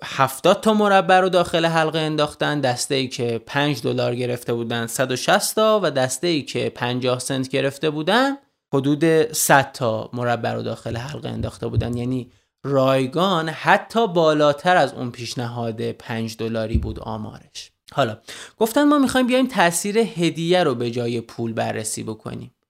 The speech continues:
اومدن دو دسته کردن افراد رو. به یک دسته یک بستهٔ شکلات پنج دلاری اسنیکرز دادن، به یه دستهٔ دیگه یه بسته شکلات گودیوا به ارزش پنجاه سنت، یعنی ارزش‌ها همون ارزش قبلی بود.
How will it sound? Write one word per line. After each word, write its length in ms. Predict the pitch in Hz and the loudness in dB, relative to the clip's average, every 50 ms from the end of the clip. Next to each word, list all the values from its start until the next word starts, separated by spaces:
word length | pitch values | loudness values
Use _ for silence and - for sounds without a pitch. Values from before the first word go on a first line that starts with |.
| _ _ _ _ 180 | _ _ _ _ 2
اومدن 680 | 190 220 240 262 233 233 208 202 196 196 196 190 185 - _ _ _ _ _ _ | 4 4 4 4 4 4 4 4 2 0 -2 -4 -6 -10 _ _ _ _ _ _
دو 120 | - 220 196 | 4 6 8
دسته 320 | 185 147 135 - - 123 | 8 6 6 2 -2 -4
کردن 420 | - - 131 113 113 117 117 117 113 | -4 -2 0 0 0 0 -2 -4 -2
افراد 540 | - 117 117 - - - 120 117 117 - | -2 -2 -2 -2 -4 -2 -2 -2 -2 -4
رو. 200 | - 123 123 - _ _ _ _ _ _ _ - | -8 -10 -12 -12 _ _ _ _ _ _ _ 2
به 80 | 202 | 2
یک 240 | 220 233 240 226 - | 4 4 2 2 2
دسته 400 | - 170 160 147 - - - 170 | 4 4 4 4 0 0 2 2
یک 520 | 151 131 120 120 120 151 160 156 - - | 2 4 2 2 0 -2 -2 -2 -6 0
بستهٔ 640 | - 139 135 127 - - - 160 160 160 147 127 120 | 2 2 2 2 -2 -4 -2 -2 0 2 2 2 0
شکلات 720 | 120 - - 139 127 - 139 131 143 147 151 143 147 - 127 | 0 0 -2 -4 -2 0 0 4 4 4 4 4 2 -2 -2
پنج 500 | 117 117 - - 135 127 127 131 127 - | -4 -2 -2 -2 0 2 2 0 0 0
دلاری 480 | 131 127 123 123 123 127 131 127 120 | 0 0 2 2 0 2 0 0 -2
اسنیکرز 640 | 120 117 - - 135 127 - - 175 202 226 220 220 | -2 -4 -4 -4 -4 -6 0 0 2 2 2 0 0
دادن، 600 | - 151 135 135 135 131 131 131 135 139 165 - _ | 0 0 2 2 0 0 0 -2 -6 -8 -10 -8 _
به 80 | - 220 | -2 0
یه 220 | 247 277 277 240 | 2 2 0 0
دستهٔ 520 | 233 226 214 202 202 - - 208 226 240 233 | 2 2 2 2 2 0 0 0 0 0 -2
دیگه 280 | 202 202 175 190 202 | -4 -4 0 2 2
یه 220 | 202 208 208 214 202 | 2 2 2 2 4
بسته 320 | 208 180 170 - - 165 | 4 4 4 2 -2 -2
شکلات 520 | 156 170 165 - 165 160 160 175 180 - | -2 -2 -2 -2 0 2 2 0 2 0
گودیوا 520 | 208 175 165 170 160 151 156 156 160 196 202 | -4 -2 0 -2 0 0 0 2 2 2 4
به 120 | 196 185 | 4 4
ارزش 360 | 160 147 147 143 143 147 143 | 6 6 4 2 0 -2 -4
پنجاه 540 | 165 160 139 135 120 120 117 - 117 120 117 | -4 -4 -2 -2 -2 -2 -2 -2 -2 -2 -2
سنت، 360 | - - - 117 113 110 - | -4 -4 -4 -4 -6 -6 -4
یعنی 160 | 120 127 143 - | -4 -4 -2 -2
ارزش‌ها 600 | 92 131 135 131 135 127 135 135 131 - 170 175 | 0 2 2 2 2 0 -2 -4 -2 0 -2 0
همون 280 | 185 196 190 202 196 160 | 0 0 -2 0 0 0
ارزش 380 | 131 123 120 120 127 123 - | 0 0 0 -2 -4 -4 -4
قبلی 440 | 135 - 117 113 110 - 127 - 104 | -4 -2 -2 -4 -4 -4 -6 -12 -12
بود. 280 | 101 - - _ _ | -12 -14 -20 _ _